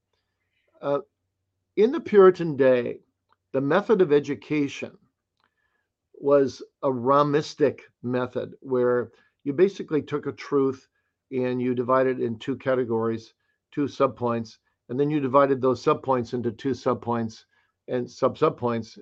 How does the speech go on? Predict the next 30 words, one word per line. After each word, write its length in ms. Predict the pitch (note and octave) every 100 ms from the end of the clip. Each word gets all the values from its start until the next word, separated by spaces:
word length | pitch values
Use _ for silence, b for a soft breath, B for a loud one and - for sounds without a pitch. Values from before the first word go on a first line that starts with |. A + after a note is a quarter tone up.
| -
and 100 | C3
then 80 |
you 80 | C3+
had 120 | B2+
sub-subpoints 800 | G#2+ C#3+ A2+ D#3 D3 A#2+ A#2+ A2
and 120 | B2 G#2+
sub-sub-subpoints 1160 | C#3 G#2+ G2+ B2+ G#2 - C3+ B2+ A#2+ C#3 D3
and 200 | C3+ B2+
maybe 380 | C3 D#3+ D#3 C3+
sub-sub-sub-subpoints. 1700 | B2 C3+ A2+ - A#2+ G2+ C3+ A#2+ G#2+ - - F3 E3+ A#2 A#2+ A2 - _ _ _ _ _ _ -
Now, 400 | C#3+ D3+ C3+ - _ _ -
that 240 | F#3 A#3+
means 260 | G3 E3 D3
it 60 |
was 140 | D3+ A#2
very, 560 | A2+ E3+ G#3+ G#3+ G#3
very 400 | E3 D3 F3 E3
easy 720 | D#3 D#3+ E3 F#3 C#3+ B2 - _ _ _ _ _ _
for 160 | - C#3
people 400 | - E3 D#3+ C#3
in 80 | B2+
that 220 | C3 C3
day, 200 | C#3 C3
having 240 | A#2+ C3+ B2
been 180 | B2+ -
educated 580 | C#3 F3+ - C#3 B2 A2
that 220 | A2+ -
way, 340 | - - B2+ _ _ _ _ _ _ _
to 100 | -
remember 720 | D#3 D3 E3+ A#3 C#3 A2+ -